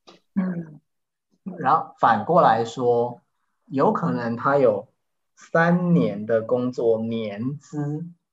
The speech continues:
Speaker 2: 可是可能却累积了十年的工作经验。啊，这些都是在履历表上面看不出来的。所以人生没有入错行。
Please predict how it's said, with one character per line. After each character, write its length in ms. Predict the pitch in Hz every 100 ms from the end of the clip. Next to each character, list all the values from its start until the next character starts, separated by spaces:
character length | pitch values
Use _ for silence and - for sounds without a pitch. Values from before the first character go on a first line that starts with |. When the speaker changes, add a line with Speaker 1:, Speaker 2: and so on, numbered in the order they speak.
| _ _ _ _ _ _
Speaker 2:
可 320 | - - 117 104
是 300 | - 175 143
可 140 | 117
能 180 | 107 107
却 220 | 110 143
累 240 | 113 104
积 200 | 98 117 120
了 120 | 110
十 440 | - - 98 107
年 240 | 139 117 104
的 100 | 110
工 200 | 110 110
作 140 | 110
经 380 | - 107 101 104
验。 240 | 110 - - _ _ _ _ _ _ _ _ _ _ _ _
啊， 100 | 127
这 160 | 123 151
些 220 | 147 147
都 120 | 139
是 120 | 143
在 160 | 131 120
履 120 | 107
历 160 | 107 117
表 200 | - -
上 160 | 113
面 140 | 110 110
看 160 | 113
不 80 | 107
出 200 | - -
来 120 | 101 -
的。 80 | - _ _ _ _ _ _ _ _ _ _ _ _ 170
所 120 | 127
以 20 |
人 320 | 110 117 120
生 380 | 143 160 156 165
没 240 | 131 110 127
有 260 | 127 98
入 380 | 101 135 143 110
错 360 | - - 110 92
行。 440 | - - - -